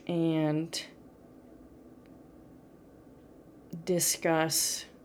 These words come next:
sexual sins. Because it's not cool to think that if you experience same-sex attraction, that you're the worst thing that's ever walked through their door, and yet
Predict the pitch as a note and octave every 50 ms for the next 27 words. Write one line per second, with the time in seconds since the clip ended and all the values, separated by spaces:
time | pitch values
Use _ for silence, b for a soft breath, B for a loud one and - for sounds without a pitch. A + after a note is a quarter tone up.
0 | - - - - - - - F3 E3 E3 - - F#3 F3 E3 D#3+ E3 E3 - E3+
1 | D3+ C#3 - - F#3+ - - - - - - - - - - B B B B B
2 | B B B B B - - - - - - - F3+ F3 E3+ - F3 E3+ E3 E3
3 | E3 E3+ E3+ - F3+ F3+ F3 F3+ F3+ - - - - - G#3 F#3+ F#3 F3 F3 F3
4 | F3+ F3 - - F#3 E3+ E3+ E3 - - E3+ E3 D#3 D3 - - - B B B
5 | B B B B B B B B B B B B B B B B B B B B
6 | B B B B - - - - - - B B B B B B B B B F#3+
7 | F#3 G3+ - - G#3 G3+ G3 F3+ - - - G3+ F#3+ F#3+ F#3 F#3 - G#3 G3 F#3
8 | F3+ - G3+ F3+ - - F#3+ - - G3 F#3+ F#3 F#3 - - G3 F#3 F3 E3+ E3
9 | - - F3+ F#3 F#3+ F#3 F#3 E3+ E3 E3+ E3+ E3+ - - - F3+ F3 F3 E3+ E3
10 | D#3+ F#3+ F3+ E3+ F3 E3+ E3 E3+ E3+ E3+ - - - F#3 F3 F3+ E3+ E3 E3 F#3+
11 | F#3+ F#3 F3+ E3+ E3 D#3+ D#3+ D#3 - - E3 E3 E3+ E3 E3 D#3+ D#3 - - -
12 | - -